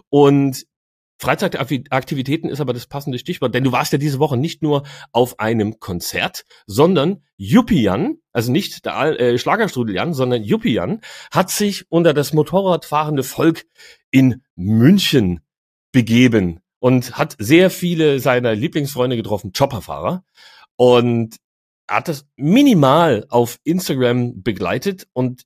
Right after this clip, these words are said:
ich habe aber von diesem Event noch nicht so richtig viel mitbekommen und hoffe jetzt, dass du uns so ein bisschen aufklärst, was das gewesen ist. Also Jan, erzähl doch mal ganz kurz,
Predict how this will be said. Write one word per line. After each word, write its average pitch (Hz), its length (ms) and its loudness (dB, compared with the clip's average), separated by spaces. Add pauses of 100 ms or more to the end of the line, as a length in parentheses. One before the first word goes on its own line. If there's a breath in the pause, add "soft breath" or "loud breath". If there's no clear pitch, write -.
ich 123 180 -8
habe 156 160 -2
aber 120 240 2
von 117 160 -4
diesem 113 220 -4
Event 107 240 -6
noch 120 80 -6
nicht 127 100 -8
so 117 60 -8
richtig 120 240 -10
viel 107 80 -8
mitbekommen 117 480 -4 (460 loud breath)
und 117 320 -2
hoffe 175 200 2
jetzt, 120 300 0
dass 135 160 -2
du 135 140 -4
uns 180 260 0
so 143 60 0
ein 117 60 -2
bisschen - 260 -6
aufklärst, 113 360 -4
was 127 140 -4
das 117 160 -8
gewesen 101 320 -2
ist. 80 160 -14
Also 143 160 2
Jan, 143 180 2
erzähl 123 240 0
doch 156 100 2
mal 127 100 -2
ganz 117 240 -2
kurz, 117 240 -2